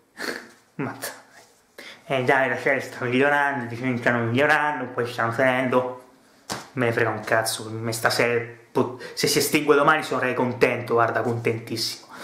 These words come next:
Bisognerebbe, se è proprio vero che ci tengono alla qualità, bisognerebbe ricominciarla da zero, evitando di andare a rifare le storie dei film. "Eh, ma quelli che non vanno a vedere il film", zitto, vado a vedere e zitto, il film, capito? Zitto, basta. Non so se ho reso bene l'idea, cioè.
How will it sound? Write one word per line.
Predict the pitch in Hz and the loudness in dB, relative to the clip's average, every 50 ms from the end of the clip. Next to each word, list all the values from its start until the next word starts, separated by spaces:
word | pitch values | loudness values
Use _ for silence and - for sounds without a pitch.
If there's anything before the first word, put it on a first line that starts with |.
| - - - | -14 -8 -4
Bisognerebbe, | - 123 151 147 151 165 170 175 170 - 165 156 - - - - | 4 6 6 6 6 4 2 2 0 2 2 2 0 0 -6 -2
se | - - 147 | 0 2 6
è | |
proprio | 170 185 185 185 175 | 6 6 6 8 6
vero | 170 180 170 165 | 4 4 4 4
che | - - | 2 2
ci | - - 143 | 0 0 0
tengono | - 156 151 147 139 | 0 0 2 2 2
alla | 135 135 127 | 2 4 4
qualità, | 135 139 135 - 139 | 2 2 2 2 0
bisognerebbe | - - - - 147 156 160 160 151 143 | 0 0 -2 0 2 4 4 4 4 2
ricominciarla | - - 135 135 131 131 - 113 113 117 | 2 0 0 0 0 -2 -2 -2 2 4
da | 131 147 143 | 4 4 4
zero, | 131 127 170 180 190 196 202 202 202 202 - - - - - - _ | 2 2 2 4 4 4 4 4 2 2 0 -4 -12 -16 -18 -4 _
evitando | 185 180 190 202 202 202 202 170 175 170 170 175 170 | 4 4 4 4 4 4 4 4 2 0 -2 -2 -2
di | 170 170 | 0 0
andare | 170 165 160 160 160 160 | 2 2 2 2 2 2
a | |
rifare | 156 156 - 156 147 151 147 | 0 -2 0 0 0 2 2
le | 147 143 | 0 0
storie | 143 - 151 143 143 139 | 2 4 6 6 6 4
dei | 143 135 | 2 0
film. | - 143 139 131 123 120 120 110 - - - - - - | 0 0 0 0 -2 -2 -4 -4 -6 -8 -14 -18 -4 2
"Eh, | 190 202 220 226 | 6 6 8 8
ma | 214 208 202 | 8 6 6
quelli | - 202 196 190 | 6 6 6 6
che | 190 | 4
non | 196 196 | 2 4
vanno | 196 202 202 | 4 4 6
a | 190 | 6
vedere | 202 196 185 | 6 4 4
il | 170 | 2
film", | - 185 165 147 123 | 0 -2 -2 -2 -2
zitto, | - 123 113 113 - - - - - | -2 -4 -4 -4 -6 -12 -16 -8 -4
vado | - 117 113 | 0 0 0
a | 110 | 0
vedere | 117 120 117 120 113 110 - - | 0 0 0 0 0 -2 -4 -6
e | - - | -8 -10
zitto, | - - - - - - - - _ | -10 -14 -16 -18 -20 -20 -20 -20 _
il | - | -20
film, | - - - - 117 117 117 - - - | -20 -18 -14 -12 -12 -12 -14 -16 -20 -12
capito? | - 131 113 - - | -10 -10 -10 -10 -12
Zitto, | - - 123 107 - - - - | -10 -10 -8 -8 -10 -14 -20 -20
basta. | - - - - - - _ _ _ | -18 -18 -18 -18 -20 -20 _ _ _
Non | - - - _ _ _ _ _ _ _ _ _ _ | -20 -20 -20 _ _ _ _ _ _ _ _ _ _
so | - - - | 0 0 2
se | - 127 | 2 2
ho | 117 | 2
reso | 117 117 - | 2 0 0
bene | 123 113 113 131 | -2 -2 2 2
l'idea, | 156 151 - - - - | 2 2 0 -2 -8 -12
cioè. | - - | -16 -18